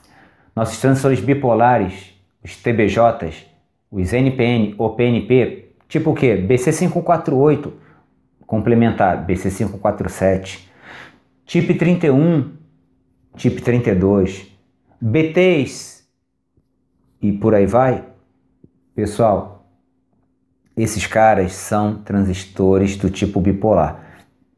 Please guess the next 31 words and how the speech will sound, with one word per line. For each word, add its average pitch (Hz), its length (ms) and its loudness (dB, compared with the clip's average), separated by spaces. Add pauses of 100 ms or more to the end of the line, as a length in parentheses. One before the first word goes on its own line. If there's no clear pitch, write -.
(120)
Eles 90 240 -2
preci-, 95 420 0
nós 117 280 2
precisamos 117 340 -2
saber 107 220 0
o 107 80 0
H-, 104 400 2
o 139 160 4
H 151 320 4
F 135 320 0
E 131 100 0
deles, 110 560 -4 (340)
que - 80 -6
a 107 40 0
gente 123 260 0
encontra 131 800 0 (760)
nas 107 220 0
suas 123 300 2
respectivas 135 920 0
folhas 160 500 2
de 123 120 -2
dados, 113 520 2
nos 120 240 -4
datasheets 135 680 -2
desses 127 300 -6
caras, 113 440 0 (1300)
encontramos 117 640 2
o 113 60 4
H 110 160 2
F 107 220 -4
E. 78 140 -4